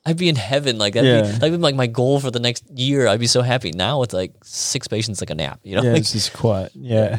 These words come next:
Speaker 2: yeah.
Speaker 1: Six, six patients is quiet, right?
Speaker 2: Yeah.
Speaker 1: Like, six patients for me is considered failing.
Speaker 2: Yeah.
Speaker 1: So I wanna grow it as much as I can. I wanna expand the space, um, and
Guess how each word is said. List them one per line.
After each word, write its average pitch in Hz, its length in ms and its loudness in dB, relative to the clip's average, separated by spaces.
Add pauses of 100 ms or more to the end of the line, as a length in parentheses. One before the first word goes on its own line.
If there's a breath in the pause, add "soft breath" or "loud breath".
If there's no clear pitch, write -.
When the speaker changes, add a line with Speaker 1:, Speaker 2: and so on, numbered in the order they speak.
(120)
Speaker 2:
yeah. 123 180 2
Speaker 1:
Six, 107 180 2
six 135 240 0
patients 117 320 0
is 98 80 -4
quiet, 73 420 -6
right? 113 140 2
Speaker 2:
Yeah. 117 140 4
Speaker 1:
Like, 87 200 -2
six - 220 -4
patients 101 320 0
for 92 80 -4
me 95 100 0
is 85 60 -2
considered 87 380 -6
failing. 65 420 -2 (100)
Speaker 2:
Yeah. 131 240 2
Speaker 1:
So 87 540 0 (1160)
I 101 160 2
wanna 104 280 2
grow 95 320 0
it 101 100 0
as 95 160 -6
much 87 180 -2
as 80 80 -8
I 82 80 -2
can. 82 200 -4
I 85 60 0
wanna 90 220 0
expand 82 380 -2
the 80 40 -2
space, - 580 0 (180)
um, 82 720 -2 (220)
and 82 320 -2